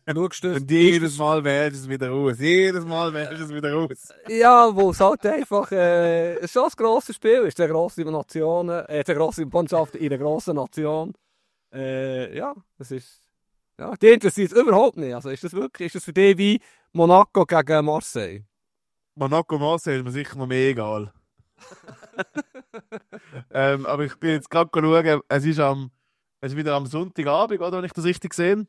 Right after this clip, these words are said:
Speaker 2: Ja, das ist kein N F L, das kannst du jetzt sagen, N F L.
Speaker 1: Ah, stimmt, das ist alles vorbei jetzt mittlerweile. Es ist jetzt, es ist jetzt wieder, es ist wieder wirklich Fokus auf Fußball.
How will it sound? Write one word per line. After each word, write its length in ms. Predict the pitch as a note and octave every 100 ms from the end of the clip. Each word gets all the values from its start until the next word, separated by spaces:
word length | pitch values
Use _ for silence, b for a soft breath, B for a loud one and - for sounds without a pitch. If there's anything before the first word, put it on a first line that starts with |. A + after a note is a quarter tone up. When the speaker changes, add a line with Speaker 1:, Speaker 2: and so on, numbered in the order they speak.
| -
Speaker 2:
Ja, 60 | A#2
das 140 | C3
ist 40 | -
kein 260 | F3 F#3+
N 140 | G3 F#3
F 180 | F3 -
L, 200 | D3+ C3+
das 160 | D#3+
kannst 320 | F3 B2+ C3+
du 20 | C#4
jetzt 120 | -
sagen, 200 | E3 D3+
N 140 | D3
F 180 | D3 -
L. 240 | A#2+ G2+ G#2
Speaker 1:
Ah, 280 | - D#3 D#3
stimmt, 400 | - F3 G3 F3+
das 60 |
ist 80 | D#3
alles 260 | D#3 G3+ -
vorbei 200 | E3 G3+
jetzt 320 | A#3 G#3+ -
mittlerweile. 520 | F#3+ F#3 G3+ G3+ D3
Es 100 | B2
ist 180 | B2+ A#2+
jetzt, 160 | C3+ -
es 60 |
ist 80 | C#3
jetzt 180 | C#3+ C#3+
wieder, 160 | D3 C#3
es 240 | C3+ -
ist 80 | C#3
wieder 160 | D3 C#3+
wirklich 260 | E3 E3+
Fokus 320 | F3 F3 E3
auf 120 | D#3 C#3+
Fußball. 560 | E3 F#3+ - E3 F#3+